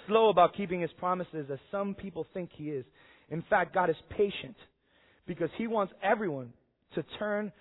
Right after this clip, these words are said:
from sin and no one to be lost. Jesus is waiting for you. Jesus is waiting for me. Jesus may be waiting for you this morning because you need to turn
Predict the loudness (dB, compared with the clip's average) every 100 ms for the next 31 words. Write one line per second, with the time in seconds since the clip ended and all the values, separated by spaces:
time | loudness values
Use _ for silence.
0 | _ _ -6 -6 -6 -2 0 -2 -8 -20
1 | _ -2 0 2 4 4 2 0 -2 -14
2 | -4 -2 0 2 2 0 -8 -20 -20 _
3 | _ _ _ _ _ _ _ 0 4 4
4 | 4 0 -2 -4 -2 0 -2 -2 -2 0
5 | 0 -2 -6 _ _ _ _ _ _ _
6 | _ _ 4 6 6 2 2 -4 -4 -2
7 | 0 0 -2 -6 _ -2 0 2 -2 -6
8 | -16 _ _ _ _ _ _ _ 0 2
9 | 4 4 4 4 4 4 2 0 0 0
10 | 2 4 4 4 0 2 2 0 -12 _
11 | 0 2 2 2 0 0 0